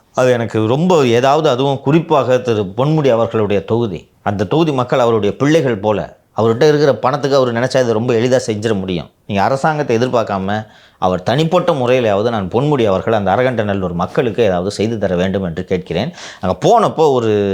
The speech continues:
அஹ், அந்த பக்கம் வந்து ரொம்ப, அஹ், வேகமா ஒருவர் சொன்னது,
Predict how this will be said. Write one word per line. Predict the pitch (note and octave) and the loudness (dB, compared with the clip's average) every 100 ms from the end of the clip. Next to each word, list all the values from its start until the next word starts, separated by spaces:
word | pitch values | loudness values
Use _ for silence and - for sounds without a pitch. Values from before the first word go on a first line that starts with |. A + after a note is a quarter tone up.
| F#2+ | 0
அஹ், | F#2+ F#2+ F#2+ | 2 0 0
அந்த | F#2+ G2+ - | -2 -2 -2
பக்கம் | A2+ D#3 C3+ G#2+ | 0 0 2 2
வந்து | G2 G2+ C#3+ | 0 0 0
ரொம்ப, | G#2+ C3+ C#3 G2+ D#2+ - _ - - - _ _ _ - | 0 0 2 0 -4 -12 _ -20 -20 -20 _ _ _ -6
அஹ், | G2+ G2 F#2 | 0 0 2
வேகமா | C#3 E3 D#3 D#3 | 2 2 2 2
ஒருவர் | B2+ A2+ | 2 0
சொன்னது, | - A#2+ D#3 B2+ | 0 0 0 0